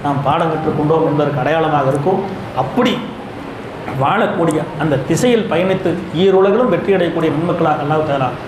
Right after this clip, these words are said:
உங்களையும் என்னையும் ஆக்கியருள வேண்டும் என்ற துஆவோடு என்னுடைய உரையை நிறைவு செய்கிறேன். வாஹிர் தவானா அல்ஹம்துலில்லாஹி ரப்பில் ஆலமீன்.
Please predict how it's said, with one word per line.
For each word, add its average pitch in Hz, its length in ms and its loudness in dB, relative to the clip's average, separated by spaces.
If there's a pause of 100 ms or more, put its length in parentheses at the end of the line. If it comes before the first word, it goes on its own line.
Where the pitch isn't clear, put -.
(280)
உங்களையும் 175 420 4
என்னையும் 156 460 2
ஆக்கியருள 156 420 2
வேண்டும் 135 240 0
என்ற 135 220 0
துஆவோடு 143 420 4
என்னுடைய 127 240 -2 (200)
உரையை 139 280 2 (360)
நிறைவு 156 280 4
செய்கிறேன். 139 460 0
வாஹிர் 135 420 0
தவானா 160 360 2 (380)
அல்ஹம்துலில்லாஹி 135 680 0
ரப்பில் 131 300 0
ஆலமீன். 127 300 -2